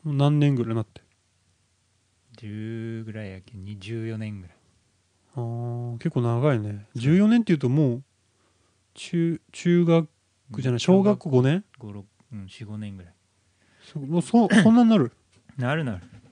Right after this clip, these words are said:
Speaker 1: それ、な-、お-、親と、親とかもうなっとった？
Speaker 2: 俺だね。俺だけ。言うとりや。
Speaker 1: あれってなんやろうね。
Speaker 2: うん。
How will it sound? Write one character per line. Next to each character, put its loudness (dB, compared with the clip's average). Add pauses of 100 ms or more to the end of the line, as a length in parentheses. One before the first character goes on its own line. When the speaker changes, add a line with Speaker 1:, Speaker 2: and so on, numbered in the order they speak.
(680)
Speaker 1:
そ -8
れ、 -4
な-、 -2
お-、 2
親 4
と、 -6
親 6
と -2
か -8
も -10
う -2
な -2
っ -6
と -8
っ -10
た？ -12 (100)
Speaker 2:
俺 -12
だ -12
ね。 -18
俺 -20
だ -
け。 - (560)
言 -10
う -14
と -14
り -10
や。 -2
Speaker 1:
あ 2
れ 2
っ 0
て 0
な 4
ん 6
や 6
ろ 4
う 0
ね。 0
Speaker 2:
う 0
ん。 -12